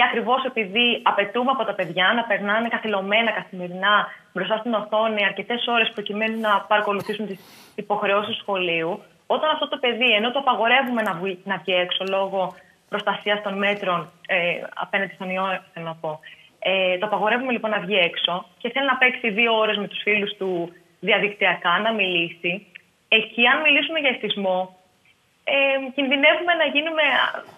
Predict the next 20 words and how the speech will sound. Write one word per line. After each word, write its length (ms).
πολύ 240
επικριτικοί 580
έως 320
και 100
εριστικοί 460
απέναντι 280
στα 140
παιδιά, 500
γιατί 240
τα 100
παιδιά 320
δεν 100
μπορούν 160
να 100
κάνουν 160
κάτι 220
άλλο 440
αυτή 160
τη 80
στιγμή. 540